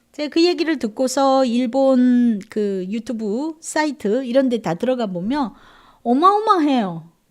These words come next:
이 한학자에 대한 이야기들이 뭐 서로 경쟁적으로. 그래서 댓글을 좀 봤거든요. 근데 사람들이 너무 기뻐해.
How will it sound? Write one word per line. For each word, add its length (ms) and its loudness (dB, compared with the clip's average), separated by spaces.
이 100 -2
한학자에 760 0
대한 560 0
이야기들이 600 0
뭐 140 -12
서로 500 -2
경쟁적으로. 880 -6
그래서 680 -2
댓글을 680 -2
좀 240 -6
봤거든요. 720 -6
근데 680 0
사람들이 840 -2
너무 500 -4
기뻐해. 600 -12